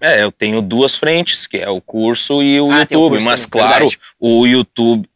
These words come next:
Speaker 1: eu dependo mais do YouTube do que qualquer outra coisa, porque o meu curso é voltado pro YouTube, né?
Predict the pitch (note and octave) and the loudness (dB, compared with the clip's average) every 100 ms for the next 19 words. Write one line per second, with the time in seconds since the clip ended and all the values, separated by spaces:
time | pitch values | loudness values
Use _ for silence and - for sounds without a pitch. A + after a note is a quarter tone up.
0 | _ _ - B2 G#2 A#2+ - B2+ D3 D#3 | _ _ -4 -2 0 -2 0 -2 0 0
1 | C3+ B2 C3 C3 C3 C3 - A#2 A2+ B2+ | 2 0 0 0 0 0 0 0 2 -2
2 | - C#3+ C#3 C#3 C#3 D#3 - F3+ D#3 A2 | -4 -2 -2 0 -2 -2 -2 0 0 -2
3 | G#2 - A2 A2 G2+ A2+ D3 - D3 A#2+ | -6 -4 0 0 -2 -2 -4 -2 0 0
4 | G2 G2+ E2+ G2+ F#2+ F2 F2+ E2+ F2+ | -2 -4 -6 -10 -10 -10 -14 -14 -16